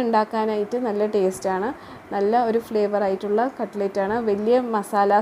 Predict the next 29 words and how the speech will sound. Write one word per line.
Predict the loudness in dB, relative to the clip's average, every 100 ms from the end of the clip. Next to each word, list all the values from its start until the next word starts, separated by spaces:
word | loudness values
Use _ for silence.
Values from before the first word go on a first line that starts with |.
| 2
സ്പൈസസ് | -2 -2 -2 -6 -4
ഒന്നുമില്ല. | -2 0 2 2 0 -12 -16 -8
അപ്പോൾ | -6 -2 6
ഇതൊന്ന് | 6 6 2 2
ട്രൈ | 2 2 2
ചെയ്ത് | 0 0
നോക്കുക. | 0 2 2
എൻ്റെ | 0 0
ചാനൽ | 2 2 2 0
നിങ്ങളൊന്ന് | 0 0 -2 -2
സബ്സ്ക്രൈബ് | -6 -6 -2 0 2
ചെയ്യുക, | 0 0
ലൈക്ക് | -2 -2
ചെയ്യുക, | 0 0 0
ഷെയർ | 0 2 2
ചെയ്യുക. | 4 6 6 4 -10 -20 -20 -16 -8
ഈ | 2 4
ഒരു | 4 4
റെസിപ്പി | 2 0 -2 0
ഉണ്ടാക്കിയിട്ട് | 2 0 -2 -2 0 0
എൻ്റെ | 0 -2 -6 -18 -10 -4
അഭിപ്രായങ്ങളൊക്കെ | -4 -2 -2 0 -2 -2 -2 0
കമൻസ് | 0 -2 -2 -2 0
അറിയിക്കണം | 0 -2 -4 -6
കേട്ടോ. | -6 -8 -10 -14 -20 -20 -20 -20 -20 -20 -20 -20 -20 -20 -20 -12
അപ്പോൾ | -4 2
ഇതെല്ലാവർക്കും | 2 6 4 4 -2
ഇഷ്ടമായെന്ന് | -2 -2 0 0 0
വിചാരിക്കുന്നു. | 0 0 -2 -4 0